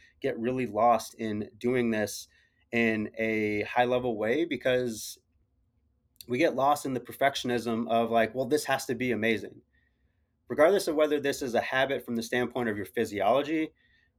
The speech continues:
w-, regardless of whether this is a ritual from the standpoint of really trying to hone in on your mental health journey, or if this is you in work, in relationships, starting a business, continuing a, scaling a business, like, whatever that is,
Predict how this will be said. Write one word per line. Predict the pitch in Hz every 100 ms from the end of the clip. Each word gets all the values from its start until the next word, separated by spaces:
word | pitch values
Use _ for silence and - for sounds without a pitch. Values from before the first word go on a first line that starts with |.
| _
w-, | 120 - _
regardless | 120 135 165 151
of |
whether | 147 143
this | 123 127 139
is | 117
a | 113
ritual | 104 147 - 143 139 131
from | 123
the | 113
standpoint | - 123 123 135 127 123
of | 117 110 104 113 -
really | 110 131 147
trying | 131 143 135 123
to | -
hone | - 127 120
in | 123
on | 123 117
your | 113 113
mental | 110 113 101
health | - 135 -
journey, | 143 139 135 131 - - _ _ _ _ _ _ _ _
or | 185 233 233 220 -
if | 156 -
this | 180
is | 208 147
you | 165 185
in | 156 120
work, | 175 185 - -
in | 143
relationships, | 131 143 160 165 - 165 160
starting | - 139 135
a | 117
business, | 143 147 151 151 - - -
continuing | 123 - 190 214 190
a, | 147 -
scaling | - - 196 208 196
a | 180
business, | 170 160 165 -
like, | 123
whatever | 127 190 190
that | 160 151
is, | 160 156 127